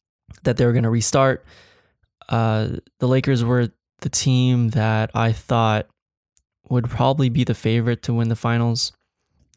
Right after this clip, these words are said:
uh, mostly because of LeBron James. And, you know, just knowing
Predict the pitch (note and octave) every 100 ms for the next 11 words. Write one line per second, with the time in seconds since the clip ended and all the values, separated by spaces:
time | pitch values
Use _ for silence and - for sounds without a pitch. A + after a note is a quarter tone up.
0 | _ A2+ G#2+ G#2+ A#2+ B2+ - A#2+ A#2+ A2+
1 | A2+ A2 A2 G#2+ - A#2 A2 A2 A#2 C3+
2 | C3 B2+ - _ _ _ - - _ _
3 | _ _ _ _ - A#2 A2+ A2+ A2+ B2
4 | A#2+ A#2 B2+ - B2+ B2+ C3 B2+ A#2+